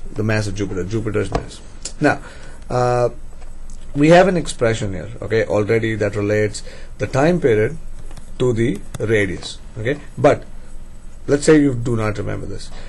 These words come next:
and, uh, you know, what do you do? You know, in the middle of an exam, you're not sure what to do, so here's a, once again, a quick calculation, okay? And go back, right back to the basics. First of all, it's in a, moving in a circle. If it moves in a circle, there must be a centripetal force, and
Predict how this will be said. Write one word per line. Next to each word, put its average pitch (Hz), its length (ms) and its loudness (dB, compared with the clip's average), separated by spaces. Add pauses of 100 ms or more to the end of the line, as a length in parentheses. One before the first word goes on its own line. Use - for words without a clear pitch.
(160)
and, 104 720 0
uh, 104 160 2
you 117 120 0
know, 101 100 -2
what 107 140 0
do 110 60 0
you 110 60 0
do? 92 220 -2
You 98 100 -2
know, 101 60 -4
in 101 180 -2
the 104 60 -2
middle 113 200 0
of 120 80 2
an 131 80 0
exam, 107 400 -2
you're 104 100 -2
not 123 180 -2
sure 117 180 2
what 110 160 0
to 104 80 0
do, 98 220 -4 (300)
so 117 340 2
here's 120 260 0
a, 123 60 4
once 113 300 -2
again, 117 160 -2
a 104 60 -2
quick 110 280 -2
calculation, 104 720 -2 (220)
okay? 110 200 2
And 98 200 -2
go 135 160 4
back, 143 320 2
right 127 340 0
back 143 220 2
to 143 80 -2
the 139 80 2
basics. 127 440 -2 (280)
First 143 300 4
of 147 100 -2
all, 143 140 6
it's 104 140 -2
in 117 80 -2
a, 113 100 2
moving 120 280 0
in 147 100 4
a 160 60 4
circle. 143 540 4
If 110 80 -2
it 104 100 0
moves 113 220 0
in 123 100 0
a 131 80 0
circle, 120 460 0
there 107 140 -2
must 104 200 -2
be 107 80 -2
a 104 40 0
centripetal 113 560 -2
force, 147 400 2 (500)
and 135 560 2